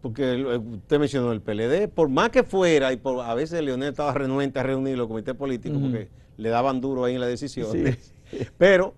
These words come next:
Speaker 1: se reunía.
Speaker 2: Se reunía.
Speaker 1: Y por lo menos esa cúpula ahí tomaba decisiones.
Speaker 2: Sí.
Speaker 1: Pero usted, usted tiene que por lo menos decir, "Mire, yo no puedo ir, pero fulano y fulano me representan, vamos a reunirnos".
Speaker 2: Bueno, la última reunión que mi cerebro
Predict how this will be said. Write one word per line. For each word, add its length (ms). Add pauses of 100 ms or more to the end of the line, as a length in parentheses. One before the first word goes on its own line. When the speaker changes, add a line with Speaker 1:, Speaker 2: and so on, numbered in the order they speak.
(160)
Speaker 1:
se 200
reunía. 640
Speaker 2:
Se 160
reunía. 540
Speaker 1:
Y 60
por 160
lo 60
menos 220
esa 140
cúpula 360
ahí 100
tomaba 420
decisiones. 580
Speaker 2:
Sí. 140
Speaker 1:
Pero 100
usted, 160
usted 220
tiene 240
que 100
por 180
lo 120
menos 540 (300)
decir, 240
"Mire, 220
yo 60
no 100
puedo 300
ir, 240
pero 160
fulano 300
y 20
fulano 260
me 100
representan, 640
vamos 220
a 20
reunirnos". 280
Speaker 2:
Bueno, 120
la 140
última 340
reunión 480
que 160
mi 420
cerebro 720